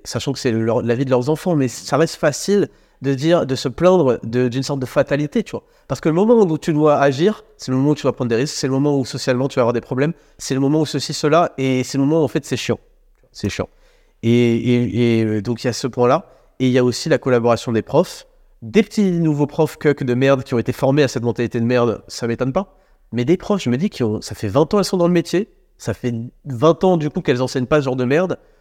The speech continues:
on leur dit : « C'est au programme, ok. Alors les enfants, aujourd'hui, donc en fait, euh, tu vois,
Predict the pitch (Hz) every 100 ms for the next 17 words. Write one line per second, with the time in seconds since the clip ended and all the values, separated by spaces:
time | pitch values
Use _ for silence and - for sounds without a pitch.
0 | _ - 151 147 156 - 196 165 139 165
1 | 185 - 214 - _ _ _ _ _ -
2 | 190 202 202 233 220 196 - 226 247 233
3 | 196 185 208 233 214 175 170 175 156 196
4 | - 170 156 - _ _ _ - 131 -
5 | _